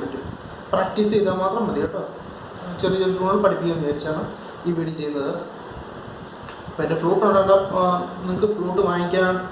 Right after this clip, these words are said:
എന്നെ കൊണ്ട് ഇതിനടുത്ത് നല്ലൊരു പ്രൊഫഷണൽ ആയിട്ടുള്ള ഫ്ലൂട്ട് മേടിക്കാൻ പറ്റിയിട്ടില്ല. എന്ന് വെച്ച് കഴിഞ്ഞാൽ നല്ലൊരു ഫ്ലൂട്ടിനാണെങ്കിൽ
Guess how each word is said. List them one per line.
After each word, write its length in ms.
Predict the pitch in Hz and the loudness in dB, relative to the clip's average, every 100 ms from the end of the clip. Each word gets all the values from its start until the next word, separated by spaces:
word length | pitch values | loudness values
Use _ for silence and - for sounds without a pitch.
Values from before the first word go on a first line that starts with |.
| - - - - - - - - - - - | -12 -12 -10 -10 -10 -10 -10 -12 -12 -10 -4
എന്നെ 120 | 165 196 | 2 4
കൊണ്ട് 140 | 220 | 6
ഇതിനടുത്ത് 420 | 208 196 185 180 180 185 | 4 4 0 0 0 2
നല്ലൊരു 260 | 165 175 175 170 | 2 2 0 2
പ്രൊഫഷണൽ 320 | 160 165 175 | 0 2 0
ആയിട്ടുള്ള 260 | 170 160 160 | 0 0 0
ഫ്ലൂട്ട് 220 | 160 160 165 | -2 -2 -2
മേടിക്കാൻ 240 | 143 156 143 | -2 -2 -2
പറ്റിയിട്ടില്ല. 340 | - 139 139 135 | -2 -2 -4 -4
എന്ന് 140 | 165 165 | -4 -4
വെച്ച് 140 | 175 | 0
കഴിഞ്ഞാൽ 260 | 180 180 208 208 - - - - - - 175 | 0 2 0 -2 -6 -10 -12 -12 -10 -6 0
നല്ലൊരു 400 | 180 214 233 - - | 4 4 4 2 2
ഫ്ലൂട്ടിനാണെങ്കിൽ 680 | 190 190 180 170 160 175 | 2 4 4 2 2 2